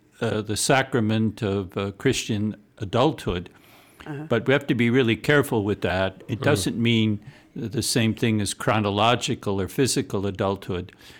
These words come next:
Speaker 1: but it's an analogy. Just as in the natural world, uh, a child goes from being a recipient to eventually, uh, being, uh, a giver, uh, an, uh,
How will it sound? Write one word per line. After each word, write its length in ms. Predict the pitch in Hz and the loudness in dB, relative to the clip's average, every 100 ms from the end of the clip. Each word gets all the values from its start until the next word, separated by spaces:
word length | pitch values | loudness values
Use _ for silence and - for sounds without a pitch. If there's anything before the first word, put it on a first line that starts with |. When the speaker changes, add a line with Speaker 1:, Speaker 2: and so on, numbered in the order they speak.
| _ - | _ -2
Speaker 1:
but 140 | 123 | 2
it's 200 | 131 - | 2 2
an 140 | 135 131 | 2 4
analogy. 800 | 143 147 165 135 101 98 90 - _ _ _ _ _ - - | 4 4 4 2 -2 -4 -6 -8 _ _ _ _ _ -16 -10
Just 340 | - 127 - 117 | -2 -2 0 2
as 340 | 117 110 - | 4 4 2
in 180 | 123 107 | 0 0
the 100 | 110 | 2
natural 600 | 113 135 127 - 120 107 | 4 2 2 0 2 2
world, 440 | 107 104 104 101 - - - _ | 2 4 2 0 -6 -20 -20 _
uh, 360 | - 95 95 95 - | -4 -2 -2 -4 -10
a 60 | 123 | -10
child 440 | - 123 117 104 | 0 4 4 2
goes 380 | 101 113 110 107 | 2 4 4 0
from 240 | - 117 104 | -2 0 2
being 320 | 120 110 107 | 2 2 2
a 80 | 104 | 2
recipient 840 | 104 90 - 117 131 113 107 104 | 0 0 0 0 0 0 0 -4
to 160 | 120 101 | -4 -2
eventually, 720 | 95 110 101 - 101 101 98 - - _ - | 0 -2 -2 -4 -2 -2 -4 -12 -20 _ -12
uh, 360 | 101 110 - - 120 | -10 -10 -12 -14 -4
being, 580 | 113 104 104 101 98 - | -2 0 0 -2 -4 -6
uh, 480 | 92 95 95 104 190 - _ _ - - - - | -8 -8 -8 -10 -14 -18 _ _ -20 -20 -14 -8
a 80 | 85 | -4
giver, 600 | 113 127 165 104 85 - - - - | 2 4 4 2 0 -8 -20 -20 -14
uh, 200 | 120 101 - | -10 -10 -8
an, 360 | 98 95 107 - | -6 -6 -6 -12
uh, 240 | - 98 | -14 -12